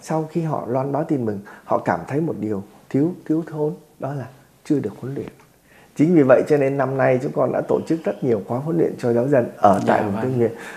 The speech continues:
Speaker 1: Và chúng con gọi là tạo điều kiện bằng cách là sẵn sàng hỗ trợ về mặt tài chính để cho giáo dân họ đến đó họ có ăn,
Speaker 2: Dạ.
Speaker 1: có ở và được huấn luyện. Và chúng con thấy cái việc huấn luyện đó là việc rất cần thiết,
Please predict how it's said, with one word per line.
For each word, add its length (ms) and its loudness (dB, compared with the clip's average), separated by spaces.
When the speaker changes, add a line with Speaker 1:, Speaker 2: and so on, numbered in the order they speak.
Speaker 1:
Và 100 4
chúng 220 2
con 320 2
gọi 140 2
là 200 2
tạo 120 6
điều 120 4
kiện 280 0
bằng 120 2
cách 260 -2
là 80 0
sẵn 220 -2
sàng 180 -2
hỗ 200 -2
trợ 240 -2
về 120 -2
mặt 140 -4
tài 140 2
chính 300 0
để 180 2
cho 140 4
giáo 160 6
dân 180 4
họ 100 -2
đến 240 2
đó 140 0
họ 320 -2
có 100 -4
ăn, 180 -4
Speaker 2:
Dạ. 80 -10
Speaker 1:
có 100 0
ở 360 -4
và 320 -2
được 120 2
huấn 180 0
luyện. 180 4
Và 200 -4
chúng 200 -6
con 180 -2
thấy 300 2
cái 100 0
việc 200 2
huấn 140 0
luyện 160 2
đó 180 -2
là 140 -2
việc 240 -4
rất 160 2
cần 180 4
thiết, 200 2